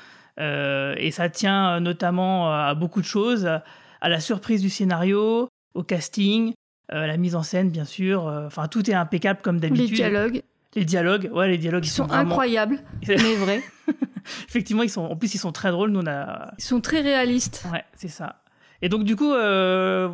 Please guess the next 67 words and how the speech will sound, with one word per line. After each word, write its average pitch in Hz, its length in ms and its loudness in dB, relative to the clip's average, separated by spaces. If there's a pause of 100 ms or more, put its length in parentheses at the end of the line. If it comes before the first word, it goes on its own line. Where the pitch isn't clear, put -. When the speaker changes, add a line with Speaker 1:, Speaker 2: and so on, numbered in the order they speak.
Speaker 1:
vraiment, 226 540 2
euh, 190 60 2
très, 269 220 -4
très 277 180 -2
content, 240 600 0
euh, 175 320 2
de 180 140 2
notre 196 280 0
séance. 208 520 0
Et, 196 240 2
et - 20 4
le 190 140 2
film, 294 340 2
il 220 80 2
dure 196 240 -2
que - 100 -2
une 233 240 2
heure 262 120 2
et 220 80 2
quart, 254 240 0
hein, 226 100 0
si 226 140 -6
je 190 40 -2
me 185 120 0
trompe 185 340 -2
pas. 254 240 2
Et 190 100 2
pourtant, 294 360 -2
il, 196 240 0 (400)
il 220 100 0
paraît 285 380 2
durer 233 320 2
plus 294 180 0
longtemps. 254 540 2
Euh, 180 200 2
il 185 60 0
y - 20 0
avait 180 100 0
comme 247 140 0
une 208 120 2
distorsion 202 460 -8
aussi. 202 200 -4
Bah, 220 140 -2
moi, 190 100 0
j'ai 196 100 -2
trouvé 254 200 -2
parce 233 180 -4
que, - 240 -4 (160)
euh, 175 220 0
il 175 160 -2
est 175 280 -2
très 269 200 0
dense. 254 380 0
Il 185 60 -4
y 175 40 0
a, 160 320 -2
il 196 60 -2
y - 20 2
a 175 40 0
beaucoup 247 280 0
de 254 60 -4
choses, 240 260 -2
en 175 80 -2
fait, 170 180 -8
dans 156 120 -8
ce 151 120 -12
film. 170 280 -10